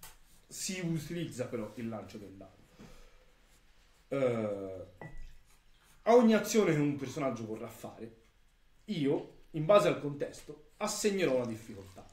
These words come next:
Da, eh, c'è riportata in alto sulla destra sulla scheda, se la vedete,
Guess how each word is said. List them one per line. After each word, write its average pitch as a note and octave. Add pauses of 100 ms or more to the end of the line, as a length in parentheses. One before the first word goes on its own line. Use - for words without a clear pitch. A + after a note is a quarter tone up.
(240)
Da, F3+ (160)
eh, A#2
c'è D#3
riportata D3+
in C#3
alto C#3
sulla B2
destra B2+
sulla A#2
scheda, A2+
se -
la C3
vedete, G#2+